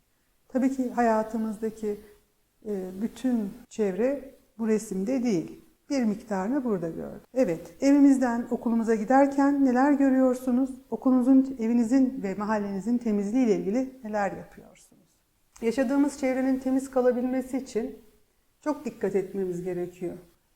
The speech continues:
Yoksa diğer, e, hayatımızı oldukça etkileyecek sonuçlarla uğraşmak zorunda kalabiliriz.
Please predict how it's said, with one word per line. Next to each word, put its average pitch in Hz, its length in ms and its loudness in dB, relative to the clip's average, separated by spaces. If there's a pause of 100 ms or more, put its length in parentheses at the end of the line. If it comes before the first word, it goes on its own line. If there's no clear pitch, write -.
(100)
Yoksa 262 540 -2 (580)
diğer, 247 580 4 (920)
e, 196 400 -10
hayatımızı 202 880 -2 (480)
oldukça 233 440 0
etkileyecek 196 880 -6 (760)
sonuçlarla 214 560 -2 (720)
uğraşmak 208 520 -6
zorunda 190 380 -6
kalabiliriz. 233 720 -2